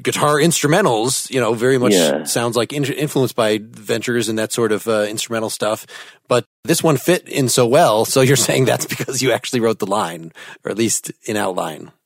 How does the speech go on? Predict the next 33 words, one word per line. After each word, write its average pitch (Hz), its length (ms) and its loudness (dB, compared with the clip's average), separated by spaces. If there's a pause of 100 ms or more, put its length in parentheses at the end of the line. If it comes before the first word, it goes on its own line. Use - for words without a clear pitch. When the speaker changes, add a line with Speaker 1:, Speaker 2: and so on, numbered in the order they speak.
Speaker 2:
We 95 140 2
used 92 260 0
to 78 140 0
collaborate 78 680 2
an 71 100 -8
awful 69 240 -4
lot 71 180 0
in - 60 -2
the 67 120 2
early 65 180 0
days, - 320 -2 (180)
and 69 420 0 (260)
quite 85 220 2
a 78 60 4
lot 78 200 4
of 73 100 0
this 73 120 0 (100)
stuff 62 220 -2 (200)
that - 80 0
was 73 140 0
on 71 200 2
the, - 260 0
the - 120 0
Dante's 73 400 0
Casino 73 380 0
album 65 200 -2
in 69 80 -2
nineteen - 340 -2
ninety, - 380 -2
I'd, - 80 -2 (140)
I'd - 180 2
already 127 340 0
written - 440 -4